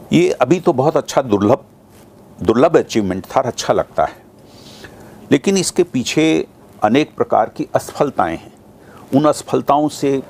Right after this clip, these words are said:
दो बात हुई होगी, उन असफलताओं को एक तो मैनेज किया होगा अपने आप को,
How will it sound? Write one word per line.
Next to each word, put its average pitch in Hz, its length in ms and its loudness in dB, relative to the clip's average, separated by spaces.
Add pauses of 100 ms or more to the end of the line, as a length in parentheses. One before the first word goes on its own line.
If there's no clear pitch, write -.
(200)
दो 127 160 2
बात 101 220 0
हुई 87 220 -6
होगी, 82 200 -6
उन 143 180 0
असफलताओं 143 640 0
को 139 260 0
एक 135 160 -4
तो 135 100 0
मैनेज 101 360 -2
किया 87 200 -4
होगा 82 180 -4
अपने - 220 -8
आप - 180 -8
को, - 100 -18